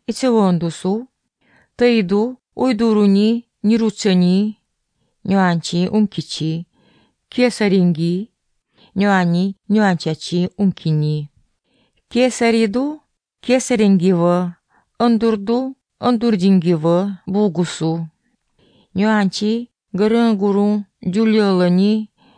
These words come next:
нюамбани ундый хысылыни дяпамари мохохачи. Нюани ункиндиани ырдынгасими колом осекхачи.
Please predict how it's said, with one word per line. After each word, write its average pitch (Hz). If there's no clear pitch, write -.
нюамбани 185
ундый 226
хысылыни 196
дяпамари 185
мохохачи. 156
Нюани 214
ункиндиани 214
ырдынгасими 220
колом 233
осекхачи. 156